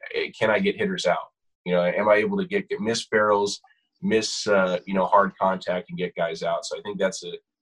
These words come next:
that's a really good, uh, point to bring up there.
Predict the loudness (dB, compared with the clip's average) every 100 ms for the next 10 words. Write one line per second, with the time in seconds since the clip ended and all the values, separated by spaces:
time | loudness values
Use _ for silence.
0 | -4 -2 0 2 2 2 -2 -2 -2 -2
1 | -2 -4 0 -2 0 -4 -4 -4 -6 -6
2 | -8